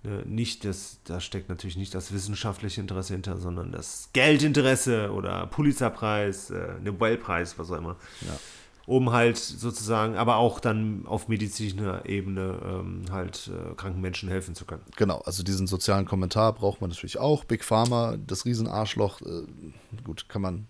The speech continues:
Speaker 2: jeden Tag in der Zeitung lesen.
Speaker 1: <laughs>
Speaker 2: Nichts Neues, aber wird natürlich dann zeitgenössisch auch in diesen Film integriert,
Speaker 1: Ja.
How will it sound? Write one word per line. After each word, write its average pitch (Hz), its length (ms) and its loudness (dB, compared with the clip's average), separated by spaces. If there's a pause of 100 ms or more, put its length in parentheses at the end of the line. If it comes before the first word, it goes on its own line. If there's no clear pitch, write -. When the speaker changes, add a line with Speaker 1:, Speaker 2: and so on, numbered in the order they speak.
Speaker 2:
jeden 101 160 0
Tag 98 160 2
in 90 60 -2
der 80 80 -2
Zeitung 131 320 4
lesen. 120 260 2 (400)
Speaker 1:
<laughs> 135 400 6
Speaker 2:
Nichts 117 240 6
Neues, 135 320 12
aber 104 300 6
wird 110 80 2
natürlich 104 300 0
dann 98 280 0
zeitgenössisch 98 680 0
auch 90 160 0
in 95 40 4
diesen 90 200 0
Film 127 380 6 (440)
integriert, 113 840 4 (420)
Speaker 1:
Ja. 110 120 -2